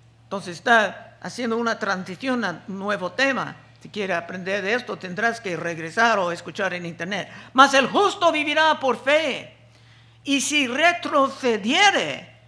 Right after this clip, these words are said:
no agradará a mi alma. Es otra cita del Testamento Antiguo, mostrando que Dios no va a estar nada agrado con los que van a la apostasía abandonando la fe,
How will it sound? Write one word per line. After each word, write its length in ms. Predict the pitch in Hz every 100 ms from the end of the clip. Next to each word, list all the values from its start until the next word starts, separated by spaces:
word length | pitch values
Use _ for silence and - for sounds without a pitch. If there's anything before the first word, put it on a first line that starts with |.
| _ _ _ _ - -
no 520 | 196 339 330 269 -
agradará 1200 | - 190 208 214 202 202 220 247 247 240 233 - - -
a 80 | 190
mi 160 | 185
alma. 480 | 190 208 180 156 - - - - _ - _ - _ - - -
Es 120 | 247
otra 320 | 359 359 370
cita 340 | 262 320 320 285
del 180 | 254 190
Testamento 520 | 233 233 233 214 208
Antiguo, 720 | 170 247 262 247 240 226 226 - - - -
mostrando 640 | 190 208 254 277 277 262
que 180 | 269 233
Dios 600 | 214 262 254 240 - - - _ _
no 160 | 294 330
va 120 | 302
a 40 |
estar 320 | 277 - 254 202
nada 540 | 170 233 285 277 233
agrado 800 | 170 220 285 294 226 190 202 - - - - _ _ _
con 220 | - 285 262
los 180 | 294
que 160 | 294 262
van 300 | 240 294 311
a 80 | 269
la 100 | 220
apostasía 720 | 214 247 226 233 233 339 262
abandonando 580 | 254 262 269 269 269 269
la 140 | 269
fe, 400 | 311 339 175 -